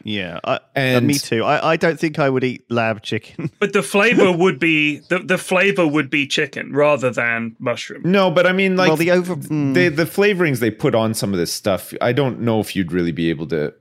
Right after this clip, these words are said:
Speaker 2: fully tell the difference. Like, I think, I think where people would want to eat chicken is because, like, you can prepare meat differently, right? Like, you couldn't buy fake meat and then prepare it to, like, a Michelin grade,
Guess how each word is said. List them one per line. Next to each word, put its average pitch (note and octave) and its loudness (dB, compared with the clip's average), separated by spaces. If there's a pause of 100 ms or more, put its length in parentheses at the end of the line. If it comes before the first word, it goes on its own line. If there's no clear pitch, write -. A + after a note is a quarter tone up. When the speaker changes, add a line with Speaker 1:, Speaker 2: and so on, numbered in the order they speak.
(140)
Speaker 2:
fully F2 -2
tell D#2+ -4
the D#2 -4
difference. D2+ -8
Like, D#2+ -4 (340)
I D#3 -2
think, G3 0
I D#3 0
think F#3+ -2
where E3 2
people F3 0
would C3 2
want A#2+ 0
to - -6
eat A#2+ -6
chicken G#2 -2
is F#2 -2
because, G2+ -2
like, F2+ -2 (460)
you B2+ 2
can C#3 0
prepare D3+ 2
meat B2 0 (160)
differently, F#2 -4
right? D2+ -2
Like, G#2 -2
you D3+ 0
couldn't F3+ 0
buy C3+ 2
fake - -2
meat A2+ 0
and G2 0
then G2 0
prepare G#2 0
it F#2 -2 (160)
to, C3 0
like, F#2+ -2 (160)
a A#2 -2
Michelin G#2 0
grade, F#2 -2